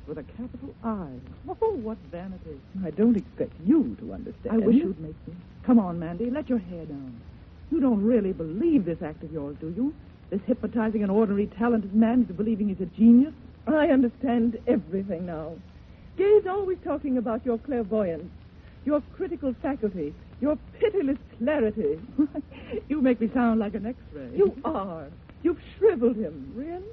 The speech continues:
Speaker 1: He looks awfully well this afternoon.
Speaker 2: You've dried up his soul because you can't understand anything but empty, foolish laughter. You're destructive. You're merciless.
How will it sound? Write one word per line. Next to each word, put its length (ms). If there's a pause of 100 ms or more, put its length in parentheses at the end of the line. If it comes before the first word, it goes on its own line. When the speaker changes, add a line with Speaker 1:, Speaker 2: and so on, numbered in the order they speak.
Speaker 1:
He 320
looks 140 (160)
awfully 320
well 240
this 220
afternoon. 680 (140)
Speaker 2:
You've 220 (260)
dried 280
up 100
his 140 (120)
soul 380 (240)
because 260
you 240
can't 220
understand 600
anything 540
but 160 (100)
empty, 520 (120)
foolish 480
laughter. 640 (280)
You're 100
destructive. 920
You're 160
merciless. 560